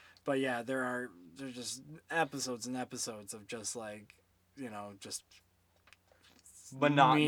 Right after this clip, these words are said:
Speaker 1: me-,
Speaker 2: stuff.
Speaker 1: monotonous, yeah. But yet, then again, I do enjoy it, but I also know, okay, this is filler.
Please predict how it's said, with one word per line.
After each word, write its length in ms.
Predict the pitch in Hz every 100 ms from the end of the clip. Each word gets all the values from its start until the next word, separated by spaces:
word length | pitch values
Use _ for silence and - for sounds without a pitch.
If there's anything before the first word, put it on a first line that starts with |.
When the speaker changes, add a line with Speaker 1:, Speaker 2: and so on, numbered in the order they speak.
| 147
Speaker 1:
me-, 60 | 151 165
Speaker 2:
stuff. 80 | 156
Speaker 1:
monotonous, 680 | 151 151 151 151 151 139 -
yeah. 280 | 143 127 123 - -
But 160 | 160 156
yet, 220 | 170 156
then 140 | 160
again, 300 | 156 151 156 156
I 160 | 151 156
do 220 | 151 170
enjoy 420 | 156 135 135 139
it, 180 | 160 160 - - -
but 100 | 151
I 60 | 147
also 340 | 147 147 151
know, 260 | 143 139 139
okay, 360 | 147 147 131 123
this 180 | 131
is 140 | 135 -
filler. 420 | 135 120 117 110